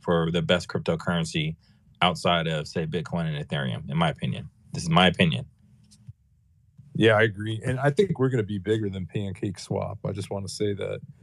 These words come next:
Speaker 2: Now, am I saying this is gonna happen in the first five, six months of the exchange? No. But over a year or two, do I think we'll be bigger than PancakeSwap? Yes, I do.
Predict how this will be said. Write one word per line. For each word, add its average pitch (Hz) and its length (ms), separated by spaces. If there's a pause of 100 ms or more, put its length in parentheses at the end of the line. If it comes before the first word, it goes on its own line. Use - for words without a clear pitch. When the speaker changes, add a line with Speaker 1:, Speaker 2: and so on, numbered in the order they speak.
(240)
Speaker 2:
Now, 117 180
am 120 100
I 131 140
saying 123 340
this 117 180
is 107 60
gonna 113 180
happen 113 320
in 104 80
the 104 100
first 110 320
five, 107 300
six - 260
months 107 340
of 101 80
the 101 60
exchange? 110 640
No. 110 440 (580)
But 110 200
over 113 460
a 107 60
year 110 360
or 127 80
two, 135 340
do 113 180
I 104 40
think 113 220
we'll 110 100
be 107 120
bigger 110 240
than 107 160
PancakeSwap? 110 840
Yes, 120 400
I 101 40
do. 110 280